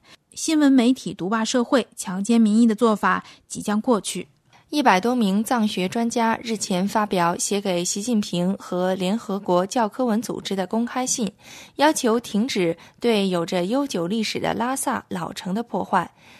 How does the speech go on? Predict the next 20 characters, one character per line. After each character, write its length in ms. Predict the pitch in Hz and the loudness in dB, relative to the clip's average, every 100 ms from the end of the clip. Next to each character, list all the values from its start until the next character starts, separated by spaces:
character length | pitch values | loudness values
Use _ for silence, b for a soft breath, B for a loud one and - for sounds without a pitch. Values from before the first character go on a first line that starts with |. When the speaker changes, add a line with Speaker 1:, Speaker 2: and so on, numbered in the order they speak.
| b - | b -2
Speaker 2:
藏 180 | 262 | 0
族 140 | 226 226 | 0 0
作 160 | 254 | -2
家 200 | 214 240 | 0 0
维 200 | 226 180 | 0 -2
瑟 180 | 226 269 | -2 -2
表 180 | 226 170 | -2 -4
示， 360 | 180 202 175 b b b | -4 0 0 b b b
不 120 | - 294 | -2 2
能 180 | 240 | 2
把 240 | 233 165 - | 2 0 0
古 220 | - 202 | -2 0
老 140 | 262 185 | 0 -2
的 120 | 190 | -4
东 200 | 190 202 | 0 0
西 280 | - 170 - | -2 -6 -10
连 300 | - 175 175 | -6 -4 -2
根 240 | 208 269 254 | -2 -2 -4
拔 200 | 175 175 | -8 -4
掉。 240 | 202 | -2